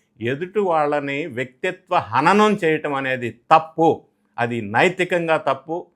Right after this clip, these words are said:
అనేది తెలుసుకోకుండా హద్దు మీరి ప్రవర్తిస్తున్న సందర్భం మనం చూసాం. ఇప్పుడు లేటెస్ట్గా, ఆ, ఏఐ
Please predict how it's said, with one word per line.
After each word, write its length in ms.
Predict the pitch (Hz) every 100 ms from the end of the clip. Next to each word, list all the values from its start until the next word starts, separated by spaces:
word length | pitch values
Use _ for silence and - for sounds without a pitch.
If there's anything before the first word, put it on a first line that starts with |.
| _ _
అనేది 320 | 113 127 120 117
తెలుసుకోకుండా 960 | - 196 208 - 190 170 156 147 131 - _ _
హద్దు 200 | 139 135
మీరి 260 | 160 151 165
ప్రవర్తిస్తున్న 720 | - 123 120 - 120 - 113
సందర్భం 580 | - 113 123 113 139 127
మనం 240 | 101 90 -
చూసాం. 260 | 147 147 98 - _ _ _ _ -
ఇప్పుడు 380 | 202 254 233
లేటెస్ట్గా, 920 | 175 147 180 190 202 - 170 120 95 - _ _ _ -
ఆ, 260 | 123 117 117 120
ఏఐ 480 | 165 190 - 165